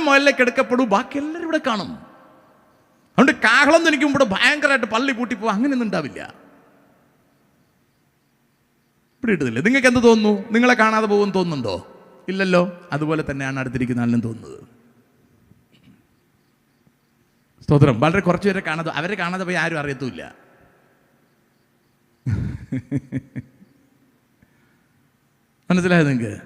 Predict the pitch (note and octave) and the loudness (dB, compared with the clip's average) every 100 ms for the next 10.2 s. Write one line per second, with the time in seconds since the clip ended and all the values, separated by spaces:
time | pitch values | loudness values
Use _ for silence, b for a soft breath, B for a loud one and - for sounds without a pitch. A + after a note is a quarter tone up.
0 | - - B2+ C#3 D3 B2+ B2 A#2 A2+ A2+ | -20 -12 -6 -4 -4 -4 -6 -6 -6 -4
1 | A2 F2 D#2 - _ _ _ _ _ _ | -4 -4 -6 -14 _ _ _ _ _ _
2 | - F#3+ - G#3 E3 D#3 C#3+ C#3 C3+ D#3 | -4 -2 0 -2 0 -2 -4 -2 0 0
3 | F3 A#3 C#4 F#4 - - - - _ _ | 2 2 2 -2 -12 -20 -20 -20 _ _
4 | _ _ B2 B2 A#2 A#2+ A2+ G2+ F2 D#2 | _ _ -6 -2 0 0 0 -2 -6 -10
5 | D2+ - - _ _ _ _ _ - D#3+ | -14 -20 -20 _ _ _ _ _ 0 2
6 | F#3 G3 A3+ G#3+ G3+ F#3 D3+ G#3 A#3+ D#4 | 4 2 0 0 0 -2 2 2 2 0
7 | - - - - - _ - C#3+ C3+ C3+ | -6 -18 -20 -20 -20 _ -6 -4 0 2
8 | C3 A#2+ A2+ F#2+ E2 - - - _ - | 2 0 0 -4 -10 -12 -20 -20 _ -6
9 | C3+ C3+ B2+ C#3+ C3 B2 B2 A2+ B2 G2+ | -4 -2 -2 -2 0 0 -2 -4 -4 -6
10 | E2+ | -10